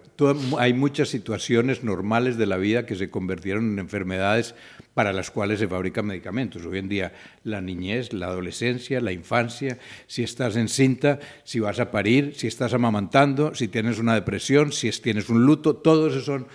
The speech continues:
situaciones normales de la vida que se medicalizaron y para las cuales existen medicamentos. Pero esto de la antidepresión es interesante porque yo tal vez lo voy a mencionar esta tarde en la, en la conferencia. La empresa inglesa que comercializó el medicamento más importante para, para la, la, el,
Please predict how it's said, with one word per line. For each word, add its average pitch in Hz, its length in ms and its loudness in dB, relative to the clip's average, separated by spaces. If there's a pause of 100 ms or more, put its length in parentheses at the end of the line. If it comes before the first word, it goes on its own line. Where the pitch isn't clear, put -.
(180)
situaciones 123 720 0
normales 131 500 2
de 151 80 2
la 147 80 6
vida 123 300 4
que 107 100 -4
se 104 100 -2
medicalizaron 101 640 0
y - 40 -4
para 104 180 2
las 85 60 -6
cuales 101 240 -2
existen 95 340 -6
medicamentos. 104 560 -2 (480)
Pero 120 160 0
esto 127 160 0
de 151 80 4
la 143 60 4
antidepresión 113 680 -2
es 139 60 0
interesante 107 480 -6
porque 104 240 -6
yo 101 120 -4
tal 120 160 -6
vez 120 160 -2
lo 120 80 0
voy 120 120 0
a 117 60 0
mencionar 98 380 -4
esta 117 240 -6
tarde 117 260 -2
en 107 100 -2
la, 101 140 -6
en 107 100 -6
la 98 120 -6
conferencia. 101 600 -4 (680)
La 110 140 -4
empresa 120 720 0 (100)
inglesa 113 540 2
que 107 140 -6
comercializó 101 800 -2
el 104 220 -2
medicamento 95 580 -4
más 123 220 0
importante 101 520 -4
para, 98 380 -6
para 98 220 -6
la, 95 340 -6
la, 104 160 -10
el, 98 380 -8